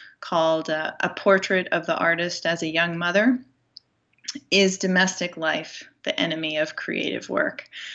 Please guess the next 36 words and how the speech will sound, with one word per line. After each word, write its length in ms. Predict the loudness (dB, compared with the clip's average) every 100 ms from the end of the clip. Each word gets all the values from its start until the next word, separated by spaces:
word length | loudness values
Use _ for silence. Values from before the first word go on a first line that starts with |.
| -12 -6
which 200 | -2 0
I 100 | 0
thought 300 | 2 0 0
was, 280 | -2 -4 -8
you 100 | -4
know, 140 | -4
very 300 | 0 2 0
provoking. 760 | -2 -2 -2 0 -2 0 4 6 6 4 2
<laughs> 140 | 2 0 -10 -12 -10 -2
Um, 360 | 0 0 -4 -8 -8 -4
but 120 | -2
this 200 | -2 2
wri-, 280 | 2 2 0
this 160 | -4
creative 480 | -2 0 2 0 2
writer, 360 | 2 2 0 -2
she 580 | -2 0 0 -2 -6 -4
discusses 640 | -4 2 2 2 0 -4
the 80 | -6
struggles 600 | -6 0 2 2 0 -2
of 160 | -4 -2
raising 380 | -2 0 0 0
a 40 |
family 720 | 2 2 2 0 0 -2 -4 -4
and, 340 | -2 -2 -2 -2
and 120 | 0
being 320 | 2 2 2
a 80 | 0
writer. 520 | 0 0 0 -2 -4 -12 -14 -6
And 160 | 0 2
the 60 |
main 320 | 4 6 6 6
point 280 | 2 -2
that 160 | -4 -6
comes 340 | -4 -4 0
up 300 | 2 2 0